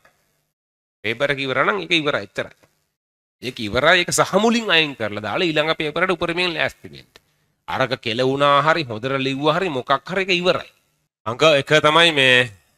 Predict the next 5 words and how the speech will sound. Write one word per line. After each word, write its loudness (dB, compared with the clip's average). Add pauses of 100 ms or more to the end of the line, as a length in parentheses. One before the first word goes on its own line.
(1200)
අද -4 (140)
විස්සනේ 0
නේද? 2 (2000)
විසි -6
එක, -4